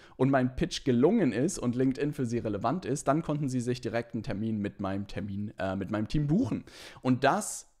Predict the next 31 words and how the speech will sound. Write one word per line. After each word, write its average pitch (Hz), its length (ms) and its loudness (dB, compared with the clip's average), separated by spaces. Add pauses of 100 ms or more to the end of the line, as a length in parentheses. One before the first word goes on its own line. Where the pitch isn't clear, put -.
(140)
sollte 196 680 4
am 120 160 2
Ende 147 400 0
als 117 200 -2
Hypothese 117 540 -2
zu - 160 -10
Anfragen 98 480 -4
und 98 160 -8
Kunden 107 380 -6 (160)
führen. 135 480 2 (800)
Und 135 140 2
jetzt 202 160 4
natürlich 214 260 4
die 170 120 -2
große 160 260 2
Frage, 165 560 4 (100)
hört 151 180 4
sich - 220 -4
cool 180 160 4
an, 131 140 4
Robert, 127 280 2
aber 127 140 2
jetzt 123 180 -2
müssen 156 200 -2
das 123 100 0
ja 127 100 0
noch 113 120 -2
irgendwie 117 240 -2
Leute 107 340 0
sehen, 120 480 0
ne? 110 240 -2